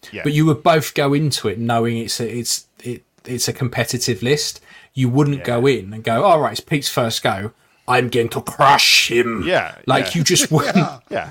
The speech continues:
Speaker 3: That's
Speaker 2: You
Speaker 3: so
Speaker 2: just wouldn't
Speaker 3: weird.
Speaker 2: do it. Yeah. Yeah. If he doesn't play, he doesn't play.
Speaker 1: Yeah.
Speaker 2: Like,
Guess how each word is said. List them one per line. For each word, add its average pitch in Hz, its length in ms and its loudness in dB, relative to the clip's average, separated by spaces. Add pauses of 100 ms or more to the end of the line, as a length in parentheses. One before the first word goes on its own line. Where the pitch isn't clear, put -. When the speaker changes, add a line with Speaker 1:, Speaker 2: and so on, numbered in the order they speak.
Speaker 3:
That's 214 180 -6
Speaker 2:
You 170 120 0
Speaker 3:
so 233 80 0
Speaker 2:
just 156 260 0
wouldn't 185 220 0
Speaker 3:
weird. 277 100 -4
Speaker 2:
do 170 180 0
it. 92 220 -8
Yeah. 123 260 0 (280)
Yeah. 147 240 4 (480)
If 131 220 -2
he 147 100 4
doesn't 139 400 2
play, 127 400 2
he 123 260 -4
doesn't 117 480 -2
play. 107 560 -2
Speaker 1:
Yeah. 120 320 0
Speaker 2:
Like, 139 220 2